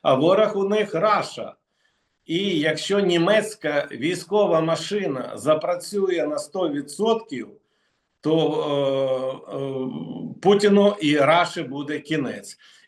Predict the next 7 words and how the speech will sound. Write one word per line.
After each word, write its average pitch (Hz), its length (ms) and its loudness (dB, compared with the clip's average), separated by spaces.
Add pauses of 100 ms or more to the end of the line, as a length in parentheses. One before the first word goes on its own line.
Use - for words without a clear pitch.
Я, 214 580 2
е, 151 80 0 (300)
впевнений 214 840 2
на 160 160 2
сто 214 280 -2
відсотків, 123 720 -8 (560)
що 170 880 4